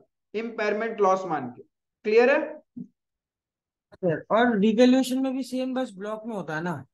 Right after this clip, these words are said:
Speaker 1: हाँ, revaluation block wise होता है और वहां पे हम assets को revalue करते हैं, मार्केट रेट से पहले ही रीवैल्यू कर लेते हैं।
Speaker 2: ठीक है सर।
Speaker 1: अब देखो number ten,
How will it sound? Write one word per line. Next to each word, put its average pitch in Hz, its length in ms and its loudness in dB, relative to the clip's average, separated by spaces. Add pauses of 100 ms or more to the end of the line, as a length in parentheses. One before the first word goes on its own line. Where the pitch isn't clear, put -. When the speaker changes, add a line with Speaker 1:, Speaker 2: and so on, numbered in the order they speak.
(480)
Speaker 1:
हाँ, 196 180 6
revaluation 262 640 0
block 208 400 2
wise 277 200 4
होता 208 260 0
है 247 320 -4 (100)
और 269 160 2
वहां 208 240 0
पे 285 140 -4
हम 269 120 -4
assets 240 340 -6
को 302 120 -2
revalue 262 640 2
करते 233 320 -2
हैं, 127 140 -14 (1700)
मार्केट 202 460 2
रेट 247 200 -2
से 277 80 -4
पहले 233 320 4
ही 277 60 0
रीवैल्यू 254 420 0
कर 214 180 2
लेते 175 240 -6
हैं। 113 80 -16 (2250)
Speaker 2:
ठीक 185 180 6
है 180 100 6
सर। 139 240 0 (1600)
Speaker 1:
अब 247 160 -2
देखो 277 160 -4
number 240 360 -2
ten, 156 260 -6